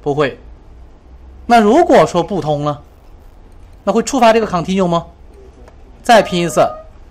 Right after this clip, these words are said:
如果这次有信通了呢？后面就不会再走了，对不对？就走下一次循环了。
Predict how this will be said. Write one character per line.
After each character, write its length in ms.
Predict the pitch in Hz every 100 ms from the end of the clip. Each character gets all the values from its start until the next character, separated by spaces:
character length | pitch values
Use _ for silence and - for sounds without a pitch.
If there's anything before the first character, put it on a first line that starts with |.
| -
如 140 | 220
果 100 | 277
这 180 | 254 294
次 200 | 247 240
有 100 | 175
信 160 | 147 240
通 180 | 202 262
了 100 | 254
呢？ 140 | 247 - - - - - - - - - - 135 139 - - - -
后 140 | - 196
面 140 | 185
就 100 | 185
不 160 | 165 143
会 100 | 165
再 160 | 156
走 160 | 135 101
了， 140 | 95 - - - - - _ -
对 80 | -
不 60 | 151
对？ 160 | 151 - - - - -
就 140 | -
走 140 | 175 139
下 200 | 208 190
一 20 |
次 80 | 160
循 200 | - 131
环 160 | 117
了。 120 | 110